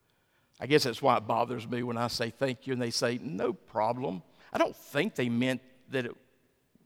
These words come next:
was not a problem. I hope they didn't anticipate me being one. I doubt that's what they mean by that, but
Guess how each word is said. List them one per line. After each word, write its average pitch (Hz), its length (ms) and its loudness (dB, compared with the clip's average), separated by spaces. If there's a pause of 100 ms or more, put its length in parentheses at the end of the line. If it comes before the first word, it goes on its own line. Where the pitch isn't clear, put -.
was 127 160 -4
not 123 160 2
a 110 60 -2
problem. 147 580 0
I 117 80 0
hope 156 160 2
they 127 140 0
didn't 123 300 -2 (200)
anticipate 143 600 0
me 139 120 2
being 151 340 2
one. 143 260 8 (200)
I 160 120 8
doubt 208 400 4
that's 160 220 2
what 147 180 4
they 123 240 0 (100)
mean 175 400 2
by 120 220 2
that, 131 400 4
but 147 200 2